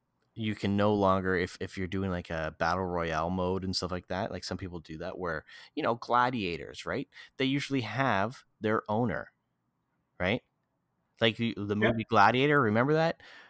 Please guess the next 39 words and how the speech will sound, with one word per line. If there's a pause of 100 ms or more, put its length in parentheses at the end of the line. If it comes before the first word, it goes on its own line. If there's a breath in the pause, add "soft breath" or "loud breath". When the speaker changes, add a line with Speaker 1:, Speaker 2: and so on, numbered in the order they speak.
(120)
Speaker 1:
Kurt
Russell, (440)
no,
that
wasn't
Kurt
Russell. (280)
Gerard
Butler,
no,
that
wasn't
Gerard, (240)
Gerard
Butler.
Speaker 2:
Was
it
Russell
Crowe?
I
can't
Speaker 1:
Russell,
Speaker 2:
remember.
Speaker 1:
Russell
Crowe, (340 loud breath)
you
know,
he
was
a
slave. (1080 soft breath)
Uh,
he
had
an
owner,
and
he
was